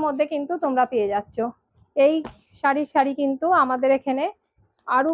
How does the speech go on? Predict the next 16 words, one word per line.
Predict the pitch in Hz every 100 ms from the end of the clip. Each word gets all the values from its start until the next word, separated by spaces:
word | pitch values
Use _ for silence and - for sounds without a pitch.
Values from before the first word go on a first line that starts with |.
| 311
কম, | 247 233 233
আরো | 262 302
কম | 254 254 262
থেকে | 277 269 269
কিন্তু | 262 320 -
শুরু | 247 233
হয়ে | 220 214
গেছে, | 214 - 233 233 _ _ _ _ _ _ _ _ _ _ _ _ - 240
আটশো | 233 - 285 277
নশো | 247 302 -
থেকে | 277 277
কিন্তু | 277 262 311 -
শুরু। | 226 214 233 _ _ _ 220
এগুলোর | 247 277 302 294
কোয়ালিটি | 247 262 269 311 370 _ _ _ _ _ -
ওপর | 254